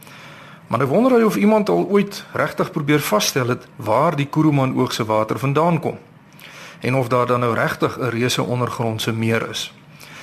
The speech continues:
En dan wonder hy ook, waar kom al die water van die reuse ondergrondse meer dan nou vandaan?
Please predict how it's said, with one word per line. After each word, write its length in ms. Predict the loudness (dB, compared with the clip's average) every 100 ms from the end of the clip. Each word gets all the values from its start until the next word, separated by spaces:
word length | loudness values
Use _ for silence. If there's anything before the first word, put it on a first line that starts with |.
| -20 -6
En 80 | -2
dan 100 | 0
wonder 240 | 2 2
hy 140 | 2 4
ook, 440 | 4 2 0 -10 -18 -20 -20 -20 -8
waar 360 | -2 2 2
kom 200 | 2 2
al 140 | 2 2
die 120 | 2
water 380 | 2 0 0 0
van 220 | 0 0
die 160 | 0
reuse 280 | 2 2 2
ondergrondse 600 | 2 2 2 0 0 0
meer 260 | 0 2 2
dan 140 | 2
nou 120 | 2
vandaan? 380 | 0 -4 -6 -10